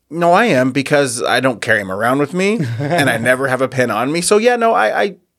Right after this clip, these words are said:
Speaker 1: I still need to ask for a pen when I need to sign
Speaker 2: Okay.
Speaker 1: something. But
Speaker 2: Fair enough.
Speaker 1: yeah, it's weird. I got, like, some just random pins
Speaker 2: Really?
Speaker 1: that I've collected over the years,
Speaker 2: That's
Speaker 1: you know.
Speaker 2: funny.
Speaker 1: Yeah.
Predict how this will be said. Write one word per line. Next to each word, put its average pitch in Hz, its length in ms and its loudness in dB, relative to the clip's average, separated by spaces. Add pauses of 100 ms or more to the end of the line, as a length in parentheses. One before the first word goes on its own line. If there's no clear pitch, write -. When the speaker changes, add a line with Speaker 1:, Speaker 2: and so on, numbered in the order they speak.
Speaker 1:
I 170 80 0
still 120 300 -2
need 98 280 -10
to 120 220 -8
ask - 280 -8
for 71 100 -6
a - 60 -8
pen 95 260 -8
when 107 100 -8
I 107 40 -8
need 113 120 -12
to - 80 -8
sign 85 220 -2
Speaker 2:
Okay. - 60 -4
Speaker 1:
something. 127 360 -6
But 139 220 2
Speaker 2:
Fair 147 300 -2
enough. 143 420 -10 (540)
Speaker 1:
yeah, 208 180 0
it's 180 100 -4
weird. 180 200 0
I 151 80 4
got, 165 280 0
like, 113 220 -2
some 113 220 -6
just 143 260 -4
random 113 1000 -2 (420)
pins 92 500 -10 (140)
Speaker 2:
Really? 190 380 -8
Speaker 1:
that 110 120 2
I've 107 140 -4
collected 104 380 -6
over 101 160 -10
the 101 100 -14
years, - 580 -10
Speaker 2:
That's 120 200 -10
Speaker 1:
you 98 60 -10
know. - 40 -14
Speaker 2:
funny. 127 300 -6
Speaker 1:
Yeah. 135 340 0